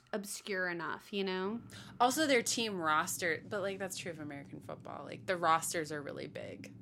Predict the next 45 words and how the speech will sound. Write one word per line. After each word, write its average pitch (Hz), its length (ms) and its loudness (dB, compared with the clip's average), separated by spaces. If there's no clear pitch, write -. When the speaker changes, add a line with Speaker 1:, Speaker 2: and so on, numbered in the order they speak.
Speaker 2:
right? 151 280 0
'Cause 156 160 -6
you've 160 120 -2
got, 143 160 4
like, 143 160 -4
the, 143 340 -2
like, 139 280 -8
the 156 160 -4
set - 320 -4
team, 139 260 -4
but 131 120 -10
then 143 120 -4
you've 139 140 -6
got, 143 140 0
like, 139 180 -4
a 135 60 -4
deep 143 340 -8
bench - 680 -10
because 190 200 0
people 185 220 0
get 175 120 6
hurt 170 240 4
all - 140 2
the - 80 -10
time. - 420 -12
Speaker 1:
Yeah, - 220 -10
that's - 280 -4
true - 180 -6
for - 160 -8
American - 520 -8
football. - 400 -10
Speaker 2:
And 175 120 0
baseball 156 360 6
just 147 200 0
has 147 200 4
a 151 60 0
big 139 240 0
roster 139 380 -2
because 139 180 -8
they 139 120 -4
play, 135 280 -2
like, 127 140 -6
a 110 60 -10
thousand 123 460 -4
games. - 560 -12